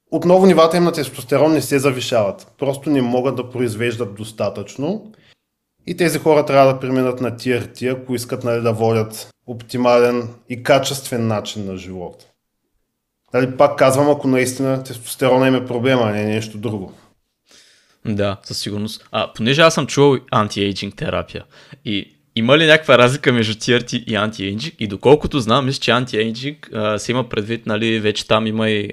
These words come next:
Speaker 2: а, гроут хормон, нали, хормон на растежа. А,
Speaker 1: Да, да, да.
Speaker 2: доколко е окей това нещо и какво ти е мнението на тебе?
Speaker 1: Да, аз даже направих клип за антиейджинг терапията в канала ми. Ами, отново, а,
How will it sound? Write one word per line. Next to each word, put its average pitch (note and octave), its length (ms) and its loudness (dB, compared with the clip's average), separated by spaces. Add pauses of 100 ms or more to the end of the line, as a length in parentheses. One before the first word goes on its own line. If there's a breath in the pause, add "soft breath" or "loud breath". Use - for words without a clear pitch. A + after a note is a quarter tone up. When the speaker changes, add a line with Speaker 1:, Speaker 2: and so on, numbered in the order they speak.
Speaker 2:
а, G2 380 -8 (140)
гроут G#2+ 300 0
хормон, G#2+ 360 -4
нали, A2+ 280 -2
хормон A2 320 -4
на G2+ 100 0
растежа. F#2 420 -4 (880 loud breath)
А, G#2 260 4
Speaker 1:
Да, F2+ 120 2
да, F2+ 60 0
да. F2+ 80 -2
Speaker 2:
доколко B2+ 680 4
е A#2 300 6 (280)
окей A#2+ 360 4
това G#2+ 180 2
нещо A#2+ 260 -4
и B2+ 40 -8
какво A#2 180 -6
ти A#2 120 -10
е A2 40 -4
мнението G2+ 360 -6
на F#2 100 -10
тебе? F#2 280 -10 (840)
Speaker 1:
Да, G2+ 480 -2
аз A#2+ 100 2
даже C3 240 4
направих C3 480 0
клип B2+ 220 0
за A#2+ 200 2
антиейджинг A2+ 520 -4
терапията G#2 680 -2 (400 loud breath)
в G#2 220 -8
канала G2+ 520 0
ми. D3 220 -2 (680 loud breath)
Ами, D3 520 4 (220)
отново, F3 680 6 (320 loud breath)
а, C3 300 -2